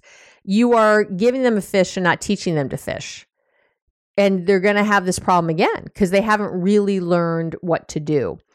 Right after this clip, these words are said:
So you wanna keep pushing that back, but be supportive and be there. And sometimes, and don't be fooled, sometimes someone will ask you, "Well, what do you think I should do? You know, tell me what you think I should do, or tell me what to do. I, I'm tired. I just wanna hear what to do."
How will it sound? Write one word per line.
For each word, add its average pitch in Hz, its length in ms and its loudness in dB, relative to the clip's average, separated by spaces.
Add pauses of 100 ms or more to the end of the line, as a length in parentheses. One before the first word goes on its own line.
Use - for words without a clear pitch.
(200)
So - 180 -4
you 214 100 6
wanna 214 240 6
keep - 500 -2
pushing 226 380 0
that 185 260 0
back, 226 580 0
but 254 180 2
be 339 120 4
supportive 370 580 2
and 240 140 2
be 349 180 2
there. 87 320 -2 (460)
And 220 220 0 (100)
sometimes, 349 600 0
and 190 160 0
don't 196 200 2
be 240 100 -2
fooled, 220 400 -2
sometimes 262 460 0
someone 214 280 0
will 180 80 0
ask 202 340 0
you, 180 80 4
"Well, 214 160 4
what 311 120 2
do 440 60 2
you 415 200 4
think 269 240 -4
I 160 80 4
should - 220 -8
do? - 340 -8
You 220 80 0
know, 220 60 2
tell 320 280 -2
me 403 120 4
what 320 140 4
you 247 80 2
think 220 200 0
I 180 60 6
should 170 200 -4
do, 127 160 0
or 180 140 0
tell 330 240 0
me 427 100 2
what 320 180 4
to 240 80 -2
do. 127 280 0
I, 196 300 2
I'm 226 120 0
tired. 220 240 2
I 190 80 4
just 208 180 -4
wanna 185 160 0
hear 180 140 2
what 156 160 2
to - 80 -8
do." 113 240 -6